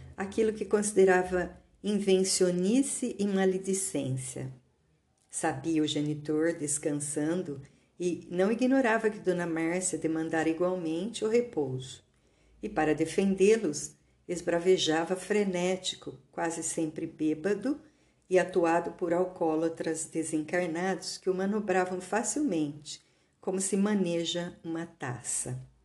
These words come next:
Todavia, no centro das derrocadas, o espírito Félix reconstruía. Após dois meses de tratamento, Marina regressou ao Flamengo,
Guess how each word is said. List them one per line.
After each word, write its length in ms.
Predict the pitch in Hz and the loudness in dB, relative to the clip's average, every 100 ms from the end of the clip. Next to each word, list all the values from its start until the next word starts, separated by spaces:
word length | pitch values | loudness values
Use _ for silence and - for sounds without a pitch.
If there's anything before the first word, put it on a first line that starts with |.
| _ _ _ _ _ _ _ | _ _ _ _ _ _ _
Todavia, 680 | 143 135 151 151 156 202 196 - _ _ _ _ | -6 -2 -2 -2 2 2 2 -10 _ _ _ _
no 120 | 156 | -8
centro 580 | 147 - 175 185 185 160 | -2 2 2 0 -4 -8
das 280 | 151 156 - | -4 -4 -4
derrocadas, 1120 | - 156 156 143 - 170 180 175 151 147 - _ _ _ | -2 0 0 -2 0 2 2 0 -6 -6 -12 _ _ _
o 80 | - | -4
espírito 560 | 196 202 208 196 196 202 | -2 0 0 0 0 -4
Félix 680 | - 190 160 165 - 165 - | -2 2 2 2 -4 -10 -6
reconstruía. 1200 | - 185 180 175 170 - - 175 143 139 135 131 131 _ _ _ _ _ _ _ | 2 2 2 -6 -4 -6 -4 -4 -2 -4 -4 -6 -10 _ _ _ _ _ _ _
Após 500 | 143 139 147 147 147 | -12 -2 0 0 -2
dois 460 | - 175 180 190 180 | 0 4 6 6 4
meses 440 | 170 185 185 185 | 2 2 2 -2
de 160 | 151 156 | -4 -6
tratamento, 840 | 160 147 151 170 165 160 165 - | -6 -4 -2 -2 0 -2 -4 -8
Marina 420 | 175 180 180 185 | -2 -2 0 -2
regressou 720 | 190 190 190 190 190 - 170 | 0 0 2 2 2 -2 -2
ao 100 | 151 | 0
Flamengo, 840 | 143 175 185 190 165 165 165 180 | -2 -2 -2 0 -2 -2 -2 -4